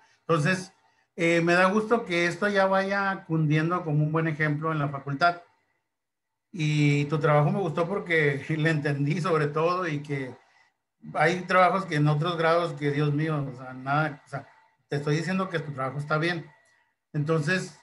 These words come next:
es importante eso, que se sim-, sistematice, que tenga orden, que se organice, y te felicito. Ahora, por el otro lado, eh, sí me gustaría ver, ver la, los resultados de la encuesta. De hecho,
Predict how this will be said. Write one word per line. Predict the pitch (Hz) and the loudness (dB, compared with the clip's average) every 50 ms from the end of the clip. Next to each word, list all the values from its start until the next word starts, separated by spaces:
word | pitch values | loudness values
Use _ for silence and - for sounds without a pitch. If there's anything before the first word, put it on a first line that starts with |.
| _ | _
es | - 156 143 190 | -10 -6 -4 -4
importante | 208 185 185 151 143 165 165 160 165 185 190 | -4 -2 -4 -2 -2 -2 -2 -2 -2 -4 -4
eso, | 196 196 196 160 | -4 -4 -6 -6
que | 147 143 | -4 -4
se | 143 147 143 | -4 -4 -4
sim-, | 143 - 147 151 | -4 -4 -4 -6
sistematice, | - - 160 147 147 - 151 131 139 135 - - 175 185 190 - - 202 196 208 202 - _ _ _ _ | -6 -4 -6 -6 -6 -4 -4 -4 -4 -4 -4 -4 -6 -6 -6 -4 -4 -4 -4 -4 -6 -10 _ _ _ _
que | 156 151 | -4 -2
tenga | 147 151 147 147 151 165 170 - - | 0 0 2 2 2 2 0 -2 0
orden, | 185 160 165 170 170 170 160 175 180 170 165 | 2 2 4 4 2 2 0 -2 -4 -4 -4
que | 156 139 | -4 -4
se | 147 | -2
organice, | 143 143 143 135 139 156 165 151 196 190 185 - - _ _ _ _ _ _ _ _ _ _ _ _ _ | -2 -2 -2 -2 -2 -2 -4 -4 -6 -8 -10 -10 -14 _ _ _ _ _ _ _ _ _ _ _ _ _
y | 165 156 160 165 170 175 175 180 185 185 - - _ _ _ | -2 0 0 2 2 0 0 -2 -4 -6 -8 -14 _ _ _
te | - 147 | -4 -2
felicito. | 147 151 147 139 135 143 143 143 - - - - _ _ | 0 2 0 0 0 -2 -6 -6 -8 -10 -14 -16 _ _
Ahora, | - 147 156 156 156 151 147 139 - - - - _ _ | -2 0 2 2 4 4 2 2 0 -4 -8 -16 _ _
por | - 123 | -18 -16
el | 127 127 | -12 -10
otro | 139 139 160 165 | -6 -2 0 2
lado, | 170 175 165 160 160 160 160 156 - _ _ _ _ _ _ _ _ _ _ _ _ - | 4 4 4 4 2 0 -2 -6 -12 _ _ _ _ _ _ _ _ _ _ _ _ -6
eh, | 151 151 151 151 | -2 -2 0 0
sí | 147 147 170 170 180 185 185 175 | -2 -2 -4 -4 -4 -4 -2 -2
me | 190 185 | -2 -2
gustaría | 170 160 147 151 147 147 151 156 | -2 -2 -2 -2 0 2 2 4
ver, | 156 160 160 160 160 156 156 - _ _ _ _ _ _ _ | 4 4 2 2 2 -2 -6 -12 _ _ _ _ _ _ _
ver | - 160 151 151 147 | -8 -2 0 0 2
la, | 147 156 160 160 | 2 2 2 2
los | 151 151 151 143 | 0 0 0 0
resultados | 139 127 143 143 143 - 151 151 156 156 151 143 | -2 -2 -4 -4 0 2 2 4 4 2 0 -2
de | 143 143 | -2 -2
la | 135 | -2
encuesta. | 135 131 - 170 180 - - - 131 131 | -2 -4 -2 -2 -2 -2 -2 -6 -8 -6
De | 139 143 139 | -4 -4 -4
hecho, | 143 139 - 170 160 143 147 - | -4 -4 -6 -4 -4 -4 -6 -8